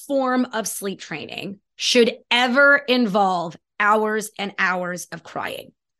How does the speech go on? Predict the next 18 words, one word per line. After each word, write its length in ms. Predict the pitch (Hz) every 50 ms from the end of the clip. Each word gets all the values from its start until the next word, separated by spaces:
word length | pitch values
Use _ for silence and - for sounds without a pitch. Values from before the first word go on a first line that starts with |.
| _ _ _ _ _ -
period. 500 | - - 330 285 233 170 - - - - _ _ _ _ _ _ _ _ _ _ _ _ _ _ _ _ _ _ _ -
I 80 | 190
repeat, 560 | 220 220 269 - - 320 277 - - - - - - 311 277 - 226 180
<laughs> 320 | - - - - - - -
when 200 | 208 240 240 240
you 340 | 247 247 262 330 381 403 415
are 200 | 359 349 349 339
doing 400 | 277 311 330 320 320 311 302 285
sleep 280 | - - 269 269 247
training 500 | - - 214 196 190 180 180 185 190 190 -
of 220 | 220 226 220 196 - - - _
any 460 | - 285 302 302 311 302 311 302 302 247
kind, 460 | - 262 262 226 180 - - - - - - _ - - - -
whether 380 | - 220 262 269 262 214 277 277
it 280 | 269 - 269 277 254
is 180 | 269 277 262 214
the 180 | 202 277 285
most 480 | 269 269 277 294 302 311 311 - - -